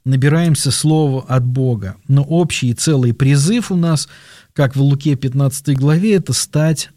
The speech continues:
как Отец. Да, вот Евангелие от Матфея в пятой главе, в сорок восьмом стихе сказано: «Будьте совершенны, как Отец ваш,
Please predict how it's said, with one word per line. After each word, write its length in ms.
как 460
Отец. 640
Да, 140
вот 240
Евангелие 420
от 120
Матфея 440
в 100
пятой 280
главе, 320
в 60
сорок 300
восьмом 360
стихе 380
сказано: 420
«Будьте 320
совершенны, 720
как 220
Отец 420
ваш, 260